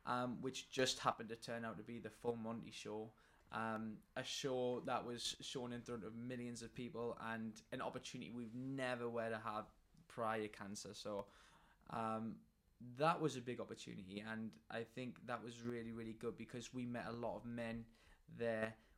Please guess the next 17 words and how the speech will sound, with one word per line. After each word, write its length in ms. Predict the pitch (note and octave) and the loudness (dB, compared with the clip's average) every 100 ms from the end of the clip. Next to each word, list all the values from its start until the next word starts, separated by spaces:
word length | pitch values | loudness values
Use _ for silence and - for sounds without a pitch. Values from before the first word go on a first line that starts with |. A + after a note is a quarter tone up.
| - - | -14 -2
with 220 | B2 B2 | -2 -2
cancer, 440 | - A#2 A2+ A2+ E2+ - - | -6 -4 -2 -4 -4 -8 -6
men 360 | B2 A#2+ A#2+ | -2 0 0
that 180 | A#2+ G2 | -2 -2
we'd 160 | A#2 A#2 | -4 -4
never 300 | A#2 A#2 A2+ | -2 -2 -2
really 260 | A#2 A#2 | -4 -2
met 400 | A2+ A2+ A2+ - | -2 0 -2 -4
before. 680 | A2+ - - B2 G#2+ A2 D3+ - - - - | -14 -12 0 2 4 4 2 -2 -16 -20 -6
Um, 380 | - A2+ A2+ A2+ | 0 2 2 0
we 80 | A2+ | 0
had 240 | A#2+ A2+ - | 0 0 -6
pretty 340 | - A2+ G#2+ | -8 -6 -6
sort 300 | - A2 G#2 | -6 -4 -4
of 140 | G#2 | -6
quite 260 | - A2 E2+ | -6 -6 -6
quiet 540 | - A2 G#2+ A2 - | -6 0 0 0 -4